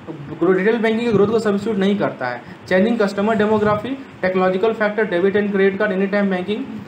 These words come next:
राइज ऑफ इंडियन मिडिल क्लास, इंक्रीज इन इंटरेस्ट रेट for retail asset product। तो करेक्ट आंसर है इसका ऑप्शन नंबर डी, increase in interest rate for retail asset product। The characteristics of retail banking include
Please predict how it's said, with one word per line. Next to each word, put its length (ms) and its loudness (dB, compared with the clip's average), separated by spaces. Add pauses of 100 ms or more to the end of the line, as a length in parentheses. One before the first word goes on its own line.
(120)
राइज 260 2
ऑफ 120 0
इंडियन 240 2
मिडिल 200 2
क्लास, 320 -2
इंक्रीज 280 -2
इन 80 2
इंटरेस्ट 300 -2
रेट 100 -6
for 80 -4
retail 220 0
asset 200 -4
product। 720 -14
तो 60 -8
करेक्ट 260 0
आंसर 200 0
है 60 4
इसका 180 -2
ऑप्शन 240 0
नंबर 220 2
डी, 240 -2 (360)
increase 320 -2
in 120 0 (360)
interest 300 0
rate 140 0
for 140 2
retail 240 0
asset 240 -8
product। 180 -10 (500)
The 100 0
characteristics 540 0
of 100 2
retail 220 0
banking 300 0
include 260 -2